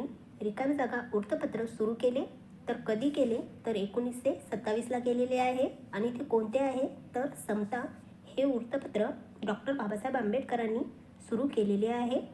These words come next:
एकोणीसशे सत्तावीसला. नेक्स्ट,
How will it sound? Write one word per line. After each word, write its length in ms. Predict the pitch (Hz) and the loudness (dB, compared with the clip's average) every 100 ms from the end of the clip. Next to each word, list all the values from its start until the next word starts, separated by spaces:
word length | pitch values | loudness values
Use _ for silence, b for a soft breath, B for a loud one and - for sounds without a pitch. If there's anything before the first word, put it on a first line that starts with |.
| - - - | -16 -20 -2
एकोणीसशे 460 | 208 - 233 233 349 | -2 2 0 0 -4
सत्तावीसला. 640 | - 196 208 220 220 285 - - - - - - - - - - - - - - - | -4 -2 0 0 0 -2 -2 -8 -20 -20 -20 -20 -20 -20 -18 -16 -14 -16 -16 -14 -4
नेक्स्ट, 320 | 214 294 - | -4 -4 -12